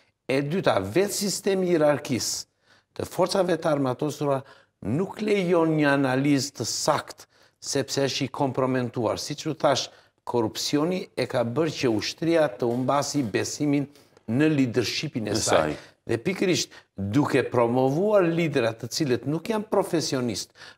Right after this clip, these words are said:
Speaker 1: por janë besnik, besnikët në përgjithësi i propozojnë e prorit atë që do të dëgjoj vetë e prori.
Speaker 2: Dhe jo realitetin
Speaker 1: Dhe jo
Speaker 2: konkret.
Speaker 1: realitetin. Dhe sot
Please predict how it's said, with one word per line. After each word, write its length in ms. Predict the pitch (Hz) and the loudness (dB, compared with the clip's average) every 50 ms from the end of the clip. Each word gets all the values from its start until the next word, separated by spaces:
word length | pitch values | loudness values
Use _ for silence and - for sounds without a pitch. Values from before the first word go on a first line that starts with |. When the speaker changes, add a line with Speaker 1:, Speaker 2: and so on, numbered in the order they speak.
| _ _ | _ _
Speaker 1:
por 180 | - 117 123 | 2 2 4
janë 300 | 139 147 143 143 113 90 85 | 4 4 2 2 0 0 0
besnik, 600 | 127 110 - - - 143 170 185 - - - - _ _ _ _ _ _ _ _ | 0 0 0 0 0 0 0 -2 -4 -10 -16 -18 _ _ _ _ _ _ _ _
besnikët 760 | 92 98 95 110 104 - - - 151 165 165 - 208 - - | -10 -4 -2 -2 -2 -2 -4 -4 -4 -4 -4 -4 -8 -6 -4
në 100 | 151 127 | -6 -6
përgjithësi 600 | - - 120 113 113 120 120 113 - - 156 151 143 127 - - | -6 -6 -10 -6 -4 -4 -2 -2 -2 0 2 2 2 0 -2 -4
i 100 | - 110 | -6 -6
propozojnë 720 | - - - 107 104 - 113 113 113 107 156 170 165 - - | -4 -2 -4 -4 -2 -2 -2 -2 -2 -2 -2 -2 -2 -4 -4
e 100 | - 123 - | -4 -4 -4
prorit 440 | - - 131 147 165 165 165 170 - - - | -2 -2 0 0 2 0 -2 -4 -6 -6 -4
atë 320 | - 120 110 - - - 156 - | -2 -2 -2 -4 -6 -10 -10 -8
që 80 | - 120 117 113 | -6 -6 -2 -2
do 120 | 135 143 | -2 -2
të 180 | 131 - 127 107 98 | -2 -4 -6 -6 -4
dëgjoj 300 | 107 101 98 131 135 135 120 - - - _ _ _ _ - | -6 -4 -2 0 0 0 -2 -4 -12 -20 _ _ _ _ -14
vetë 400 | 90 98 - 156 156 156 - - | -6 -2 -2 -2 -2 -2 -6 -4
e 20 | |
prori. 320 | - - 107 98 87 80 | -4 -2 -2 -2 -2 2
Speaker 2:
Dhe 140 | 101 107 101 101 | 2 4 6 6
jo 140 | 117 127 131 | 6 6 6
realitetin 440 | 123 117 107 110 110 - 127 - 95 | 6 6 4 4 2 4 2 4 4
Speaker 1:
Dhe 80 | 131 135 | 4 6
jo 180 | 135 - 165 196 | 6 6 6 6
Speaker 2:
konkret. 120 | 214 - | 6 6
Speaker 1:
realitetin. 640 | 180 165 165 156 151 131 - 139 123 - 113 107 107 | 6 6 6 4 2 2 0 -2 0 0 0 0 2
Dhe 180 | 104 117 117 110 | 2 0 0 0
sot 440 | - - - - - - 180 - | -2 -2 0 0 0 0 -2 -8